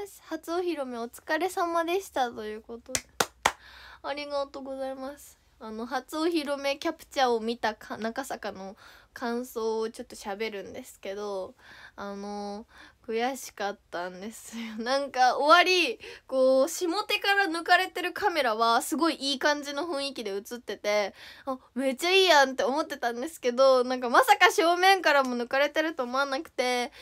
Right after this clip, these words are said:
あの、正面の写真見てくださった方ならすごいわかると思うんですけど、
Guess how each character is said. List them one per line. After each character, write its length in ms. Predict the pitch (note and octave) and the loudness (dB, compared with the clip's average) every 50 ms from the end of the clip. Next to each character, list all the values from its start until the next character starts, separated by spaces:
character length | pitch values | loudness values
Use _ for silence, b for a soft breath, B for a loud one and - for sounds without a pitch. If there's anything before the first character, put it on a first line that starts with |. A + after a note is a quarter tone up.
| B B B B B | B B B B B
あ 120 | B3 A#3+ | -4 -2
の、 140 | A#3+ A#3+ B3+ | -2 -2 -2
正 280 | D#4 - D#4+ E4+ F4 F4+ | 0 2 4 4 4 6
面 260 | F#4+ G4 G4+ G4 F4 | 8 6 6 6 6
の 220 | D4+ C4+ C4 B3 | 2 2 2 0
写 240 | B3 - - E4 C#4 | -2 -4 -2 -2 -2
真 260 | D4+ - C#4 C#4 C4+ | -2 -2 -6 -6 -6
見 100 | C#4 C#4+ | -8 -6
て 120 | C#4+ D#4 D#4 | -8 -8 -6
く 100 | - B3 | -6 -4
だ 100 | A#3+ C4 | -4 -4
さ 100 | - - | -6 -6
っ 80 | C#4 - | -8 -8
た 100 | - B3 | -8 -8
方 280 | - A#3+ A#3+ - B3 | -8 -8 -6 -4 -6
な 160 | B3 B3 A#3+ A3+ | -4 -4 -4 -2
ら 260 | A#3 A#3 A3+ A3+ A#3 | -2 0 0 -2 -2
す 100 | - B3 | -4 -4
ご 100 | A#3 A3+ | -4 -2
い 40 | A#3 | -2
わ 100 | A#3+ B3+ | -2 0
か 140 | B3+ C#4+ | -2 -2
る 120 | C#4+ C4+ B3+ | -2 -2 -4
と 120 | - A#3 | -6 -8
思 160 | A3+ A#3 A3+ | -8 -6 -8
う 40 | A#3 | -8
ん 60 | A3+ | -6
で 80 | A3 C#4 | -8 -8
す 140 | - - - | -10 -8 -6
け 120 | - A#3 | -6 -2
ど、 220 | A3+ A#3+ A#3+ A#3+ | 0 0 0 0